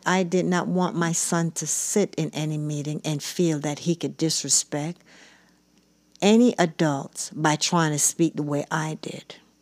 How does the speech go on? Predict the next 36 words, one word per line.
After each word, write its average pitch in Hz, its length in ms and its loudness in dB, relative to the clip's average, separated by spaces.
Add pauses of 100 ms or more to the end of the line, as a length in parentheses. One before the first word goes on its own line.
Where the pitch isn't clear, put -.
(440)
I'm 175 180 4
an 190 100 6
adult. 165 680 -2 (300)
I 156 140 2
know 165 180 2
how 170 100 2
to 165 80 2
choose 175 360 0
my 160 160 0
words, 147 600 -8 (460)
and 156 160 2
I 156 120 2
know 160 420 0 (100)
what 165 360 -2
to 165 100 -4
say. 147 480 -4 (920)
I 165 140 4
don't 190 140 4
want 185 160 0
my 170 100 2
son 165 280 0
thinking 160 340 -4
he 156 140 -4
does 147 260 -2
not 151 240 -2
have 147 220 -4
to - 80 -12
follow 156 440 2
instruction 170 680 0
from 175 200 -2
any 180 260 2
adults, 185 580 0 (280)
because 180 260 2
after 196 320 2
the 208 80 4
meetings, 175 600 2